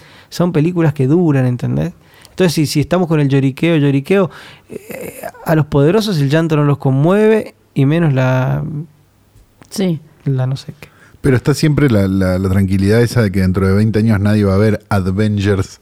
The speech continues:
Speaker 3: <laughs> Endgame, pero sí probablemente descubra tu película.
Speaker 1: Puede ser, yo, yo tengo, yo tengo esa confianza. Y
Speaker 3: Un
Speaker 1: aparte,
Speaker 3: japonés.
Speaker 1: la, la película se va a
Speaker 3: Ah,
Speaker 1: estrenar en Japón, yo estoy muy
Speaker 3: excelente.
Speaker 1: ansioso de enco-, de ver ese
Speaker 2: ¿Qué
Speaker 1: póster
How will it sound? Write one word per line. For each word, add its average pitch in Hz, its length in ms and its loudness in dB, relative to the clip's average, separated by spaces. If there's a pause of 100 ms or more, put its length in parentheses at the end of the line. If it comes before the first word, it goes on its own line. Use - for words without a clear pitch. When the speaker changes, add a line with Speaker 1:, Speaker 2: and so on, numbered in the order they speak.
(120)
Speaker 3:
<laughs> - 120 -10
Endgame, 113 460 2 (280)
pero 113 220 4
sí - 180 -2
probablemente 101 720 0
descubra 98 400 -2
tu 85 120 -10
película. 90 500 -4
Speaker 1:
Puede 175 200 2
ser, 180 280 2
yo, 170 100 2
yo 175 160 0
tengo, 156 320 0
yo 160 100 -2
tengo 151 200 0
esa 139 140 0
confianza. 139 480 0
Y 135 40 2
Speaker 3:
Un 131 60 0
Speaker 1:
aparte, 190 180 2
Speaker 3:
japonés. 101 640 0 (280)
Speaker 1:
la, 147 180 -2
la 165 100 4
película 190 180 2
se 165 80 0
va 190 60 2
a - 20 0
Speaker 3:
Ah, - 20 -2
Speaker 1:
estrenar 175 280 0
en 160 60 0
Japón, 139 400 0
yo 143 80 0
estoy 165 260 0
muy 190 120 4
Speaker 3:
excelente. 175 80 2
Speaker 1:
ansioso 185 640 0 (380)
de 147 140 4
enco-, 143 160 -2
de 143 120 4
ver 160 140 4
ese 143 180 2
Speaker 2:
¿Qué 135 60 -8
Speaker 1:
póster 165 400 2